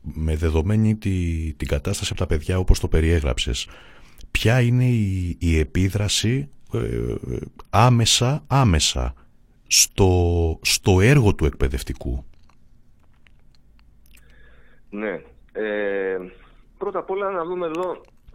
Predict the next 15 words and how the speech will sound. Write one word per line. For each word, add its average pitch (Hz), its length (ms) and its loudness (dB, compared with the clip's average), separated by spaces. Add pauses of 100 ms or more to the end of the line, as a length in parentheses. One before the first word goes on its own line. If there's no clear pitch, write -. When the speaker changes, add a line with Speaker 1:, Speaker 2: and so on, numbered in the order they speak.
(240)
Speaker 2:
τι - 120 -16
μας 160 140 -8
λέει 165 120 -6
το 160 100 -8
Υπουργείο. 131 580 -8 (120)
Speaker 1:
Μμμ. 87 260 -4 (400)
Speaker 2:
Γιατί 110 200 -12
και 135 100 -10
εδώ 135 180 -6
είναι 123 200 -6
α-, 87 200 -8 (1120)
να 110 120 -6
απορεί 110 280 -6
κανείς. 82 420 -8
Δηλαδή, 87 440 -8